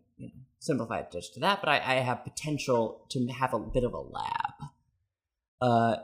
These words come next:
you know, a garage, you know, a, a space where I can sort of cultivate and, and, and, uh, germinate new kinds of, of species of, of, of plants and lettuces.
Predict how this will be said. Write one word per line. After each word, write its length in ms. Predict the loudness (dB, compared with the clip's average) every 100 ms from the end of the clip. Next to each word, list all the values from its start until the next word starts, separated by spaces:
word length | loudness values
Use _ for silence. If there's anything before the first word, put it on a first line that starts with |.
| -6
you 120 | -2 0
know, 140 | 0
a 40 | -2
garage, 560 | 0 2 4 4 4 0
you 100 | -2
know, 140 | -2 -2 0
a, 280 | 0 0
a 40 | -4
space 500 | -2 6 8 8 8
where 140 | 10
I 100 | 10
can 140 | 8 2
sort 200 | 2 0
of 100 | -2 -12 -6
cultivate 680 | 2 4 4 2 2 2 -2 -4
and, 180 | -2 -2
and, 260 | -2 -4 -6
and, 340 | -8 -8 -8 -12 -10
uh, 160 | -6 -6
germinate 440 | 0 0 2 0 -2
new 580 | -2 2 4 4 4 0 -12 _ _ _ _ _ _ -8 -6
kinds 420 | -4 -2 -2 2
of, 160 | 2 2 0
of 140 | 0
species 600 | 0 0 -2 4 6 6
of, 140 | 2 2 6
of, 200 | 6 6
of 300 | 6 6 2
plants 480 | -4 2 4 2 0
and 120 | 0
lettuces. 720 | 2 4 2 0 -4 -6 -10